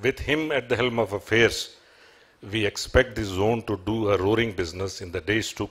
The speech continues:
come. I extend my invitation to Deputy Zonal Head, Mister B M Rokade. Rokade sir is a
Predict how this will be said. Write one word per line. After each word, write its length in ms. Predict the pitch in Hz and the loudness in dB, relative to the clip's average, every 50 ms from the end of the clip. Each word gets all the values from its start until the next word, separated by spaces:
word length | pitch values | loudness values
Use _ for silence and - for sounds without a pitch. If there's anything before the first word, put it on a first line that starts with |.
| - - | 0 4
come. 200 | 117 107 90 - - - - _ _ - | 4 4 4 2 -6 -20 -20 _ _ 2
I 120 | - 110 131 | 8 8 10
extend 520 | 143 139 135 135 - - - 135 135 127 | 10 10 8 6 4 2 2 2 4 6
my 120 | 120 120 120 | 6 6 8
invitation 720 | 117 107 104 101 107 110 113 107 110 107 - - 113 110 | 6 6 4 2 0 0 0 0 0 -2 -2 -2 -4 -4
to 140 | - - 104 | -4 -2 0
Deputy 420 | 95 101 95 - 110 104 - 110 104 | 2 2 4 4 2 2 0 -2 -4
Zonal 380 | 101 95 98 101 101 101 98 95 | 0 2 2 4 4 4 2 2
Head, 220 | - 101 101 101 | 2 0 0 -2
Mister 280 | 98 92 - - - 90 | -4 -8 -4 -4 -4 -4
B 240 | 82 87 95 101 | -2 -2 0 2
M 140 | 107 107 104 | 2 0 2
Rokade. 480 | 87 90 92 90 - - 98 92 85 - - - _ _ _ _ _ _ _ _ _ _ _ _ _ _ _ _ _ - _ - | 2 2 2 2 2 0 -2 -2 -2 -4 -8 -16 _ _ _ _ _ _ _ _ _ _ _ _ _ _ _ _ _ -20 _ -4
Rokade 320 | 101 104 110 - - 110 107 | -2 -2 -2 -2 -2 -6 -4
sir 180 | - - 113 | -2 0 0
is 200 | 107 107 101 98 | 0 0 2 2
a 240 | 104 101 95 90 | 4 4 4 2